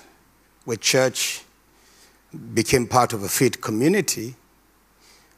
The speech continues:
I thought, I believe I discovered purpose. I realized more than just working in the bank, getting a job, you know, getting some good salary, living a good life, that there was more to life.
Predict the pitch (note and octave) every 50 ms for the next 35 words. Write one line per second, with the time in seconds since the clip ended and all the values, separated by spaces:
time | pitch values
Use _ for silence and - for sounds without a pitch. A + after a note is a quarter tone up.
0 | _ - - D3 - - - B2+ B2+ B2+ - - - G#2+ G#2+ G2+ G#2 A2 A2 B2
1 | B2 A2 A2 G#2+ F#2+ F2+ C3+ - - - A2 G2+ G2+ G#2+ G2 - - A#2 G2 E2+
2 | - G2 F#2 F2+ - - - - - - _ _ _ _ _ _ _ _ _ _
3 | _ _ _ _ _ _ _ _ - - - - A2 C3 C3+ B2 B2 A#2+ A#2+ A#2
4 | G#2+ A#2 A#2+ B2 A#2 G#2+ G#2+ G#2 G#2 A2 G2+ A#2 A2 G#2+ - - A#2+ G#2+ G2 F#2+
5 | F#2+ F#2+ F#2+ G2+ G2+ G#2 G2+ G2+ G2 - - - - - - - - _ E3 D#3
6 | A#2 A2+ G#2 F#2+ A2+ G#2 F#2+ F2+ F2 G2+ G2 G2+ G2+ G2 A2 A2+ A2 G#2 G2 F#2+
7 | F#2 F#2 G#2+ A2+ G#2 - - G2+ G#2 G2+ F#2+ - - - - - G2+ F#2+ F#2+ G2+
8 | - - - - - A#2 G#2+ A2 A2 A2+ A2 A#2 A#2 A2+ G#2+ G#2+ G#2 G#2 G#2 G2+
9 | F#2 F#2 A2 B2 B2 G2 G2 F2+ F#2 G#2+ - - - - - - - - - _
10 | _ _ _ _ - - B2 A2+ A2+ A2+ A2+ G#2+ G#2+ B2+ C3+ D3 D3 - - C3
11 | C3+ D3+ F3 - - - - - -